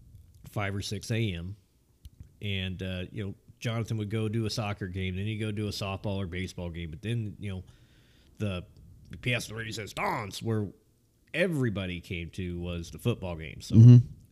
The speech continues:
Speaker 1: the sisters, the grandparents, they were all at the football games.
Speaker 2: Yeah.
Speaker 1: You were there, of course, on the sidelines.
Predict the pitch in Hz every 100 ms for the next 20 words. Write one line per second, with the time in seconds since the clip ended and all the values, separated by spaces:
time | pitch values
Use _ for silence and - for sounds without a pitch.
0 | - 90 143 135 - 120 120 113 110 -
1 | - 85 110 117 104 117 110 107 104 110
2 | 110 107 95 71 101 92 85 80 73 57
3 | - 98 87 85 - - - - - -
4 | - 151 143 117 104 - 104 98 104 95
5 | 90 92 85 85 82 107 -